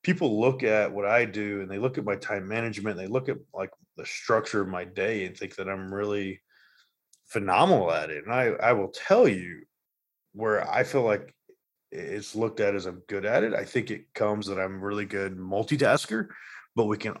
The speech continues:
all improve upon our intentionality. We can all take the time, sit down, structure out your day, even if it's in, like, two or four block increments.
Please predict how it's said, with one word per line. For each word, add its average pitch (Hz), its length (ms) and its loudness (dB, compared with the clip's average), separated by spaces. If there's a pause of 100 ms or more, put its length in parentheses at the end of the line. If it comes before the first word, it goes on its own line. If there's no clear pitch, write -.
all 127 320 8
improve 123 480 4
upon 104 520 0
our 101 280 0
intentionality. 98 640 -4
We 87 120 -14
can 107 120 -6
all 139 120 6
take 165 220 0
the 143 80 2
time, 95 500 0
sit - 220 0
down, 92 180 0
structure 156 380 0
out - 100 0
your 107 120 -6 (100)
day, 101 320 0 (580)
even 196 240 6
if 180 100 2
it's 175 120 -2
in, 143 80 2
like, 110 240 -4
two 175 320 0
or 107 80 4
four 143 300 4
block 107 360 -4
increments. 147 880 -2